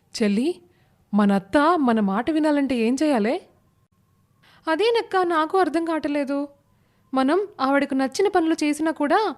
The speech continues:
అత్త మన దారిలోకి రావట్లేదు." "అదే కదే మన సమస్య. ఎప్పుడు చూసినా మనల్ని తన గుప్పెట్లో పెట్టుకోవాలనే చూస్తుంటుంది. మనం తనకు నచ్చిన పనులు చేసినా కూడా పట్టి పట్టనట్లుంటుంది. మన భర్తల ముందు మాత్రం మనల్ని శాసించినట్లుగా మాట్లాడుతుంది.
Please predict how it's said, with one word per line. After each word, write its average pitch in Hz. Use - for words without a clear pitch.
అత్త 254
మన 302
దారిలోకి 262
రావట్లేదు." 269
"అదే 196
కదే 285
మన 226
సమస్య. 196
ఎప్పుడు 214
చూసినా 262
మనల్ని 262
తన 214
గుప్పెట్లో 240
పెట్టుకోవాలనే 247
చూస్తుంటుంది. 220
మనం 294
తనకు 285
నచ్చిన 254
పనులు 285
చేసినా 269
కూడా 262
పట్టి 202
పట్టనట్లుంటుంది. 262
మన 277
భర్తల 294
ముందు 339
మాత్రం 330
మనల్ని 311
శాసించినట్లుగా 330
మాట్లాడుతుంది. 269